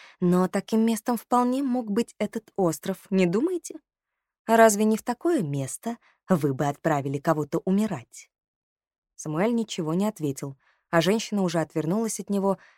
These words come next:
и окликнула своего подчинённого, постукивая по наручным часам. "Ищите дальше", — сказала она, когда подчинённый покачал головой.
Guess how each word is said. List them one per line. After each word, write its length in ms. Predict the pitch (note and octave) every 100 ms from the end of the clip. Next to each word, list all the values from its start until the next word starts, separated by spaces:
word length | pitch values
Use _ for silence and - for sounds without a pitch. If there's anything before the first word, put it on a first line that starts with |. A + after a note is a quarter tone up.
| -
и 60 |
окликнула 520 | F3+ G3 A#3+ - A3
своего 340 | G#3+ - D#3 E3
подчинённого, 720 | E3+ - G#3+ G3 D3 C#3 C3+
постукивая 640 | - D#3 - G3+ - F#3+
по 120 | F#3 E3
наручным 480 | D3+ D#3 - D#3+
часам. 460 | D#3 E3+ - C#3 B2 _ _ _ _ _ _ _
"Ищите 420 | F#3+ G#3 A#3 A3+
дальше", — 420 | A3 F#3+ D#3 - E3 _ _ _
сказала 420 | - - D#3+ D3+ D3+
она, 160 | E3
когда 260 | F#3+ D#3+ D3
подчинённый 520 | - - D#3 E3 E3+
покачал 400 | E3+ - D3 D#3
головой. 440 | D3 D#3 C#3 B2+